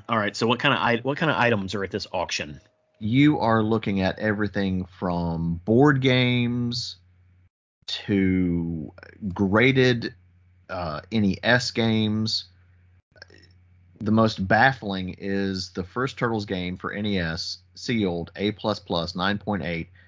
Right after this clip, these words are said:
Speaker 2: going at six thousand two hundred and fifty dollars. That's the current bid.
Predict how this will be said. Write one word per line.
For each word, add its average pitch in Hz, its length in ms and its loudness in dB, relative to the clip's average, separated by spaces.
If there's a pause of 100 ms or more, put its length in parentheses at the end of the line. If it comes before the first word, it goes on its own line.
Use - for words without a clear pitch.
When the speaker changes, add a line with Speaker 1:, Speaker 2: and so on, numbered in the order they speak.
(240)
Speaker 2:
going 127 340 4
at - 180 -4
six - 380 -4
thousand 107 520 2
two 160 220 -4
hundred 135 380 -4
and 95 180 -4
fifty - 520 -4
dollars. 95 440 0
That's 98 200 -2
the 95 100 -6
current 98 380 -2
bid. 80 340 -2